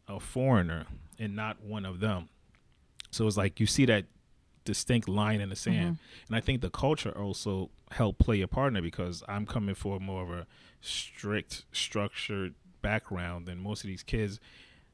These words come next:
Speaker 1: from the inner city.
Speaker 2: Mm-hmm.
Speaker 1: And,
Speaker 2: Mm-hmm.
Speaker 1: you know, they have, like, you know, their home setups are
Speaker 2: Mm-hmm.
Speaker 1: different from mine. So it's like, you know, you see the difference, you know, especially when I would, after school, go visit some of my, um, friends and go visit the houses. I'm like, "Whoa,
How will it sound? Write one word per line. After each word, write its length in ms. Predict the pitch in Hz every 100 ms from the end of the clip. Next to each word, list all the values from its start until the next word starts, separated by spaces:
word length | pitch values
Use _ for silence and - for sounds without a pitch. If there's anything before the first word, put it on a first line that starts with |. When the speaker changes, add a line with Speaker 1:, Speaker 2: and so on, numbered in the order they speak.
| _ _ -
Speaker 1:
from 180 | - 113
the 60 | 104
inner 180 | 107 101
city. 420 | - 123 120 113
Speaker 2:
Mm-hmm. 320 | 110 104 87
Speaker 1:
And, 420 | 98 95 95 92 90
Speaker 2:
Mm-hmm. 480 | 127 165 170 175 165 -
Speaker 1:
you 120 | 110
know, 220 | 98 95 92 90 - - _ - _ -
they 120 | 101
have, 200 | 104 104
like, 260 | 98 95
you 60 | 120
know, 120 | 104
their 180 | 98 90
home 200 | 120 120
setups 340 | - 123 113
are 40 | 101
Speaker 2:
Mm-hmm. 100 | 98
Speaker 1:
different 280 | 107 117 110
from 120 | 98
mine. 380 | 104 113 113 98
So 140 | -
it's 120 | 95 104
like, 220 | 92 -
you 80 | 101
know, 300 | 95 95 87
you 140 | 104
see 280 | 98 - 120
the 140 | 107 95
difference, 420 | 107 104 92 -
you 60 |
know, 80 | 101
especially 400 | 95 - 127 120
when 100 | 107
I 80 | 104
would, 180 | 104 98 - - - -
after 300 | 117 - 110
school, 300 | - 147 120
go 160 | 107
visit 280 | 104 113 107
some 200 | - 107
of 80 | 95
my, 240 | 95 92
um, 380 | 87 85 82 85 -
friends 560 | - 160 156 104 87
and 180 | 90 95
go 140 | 104 98
visit 240 | 101 98
the 80 | 82
houses. 320 | 135 160 117
I'm 120 | 95
like, 240 | 92 87 98
"Whoa, 260 | 98 82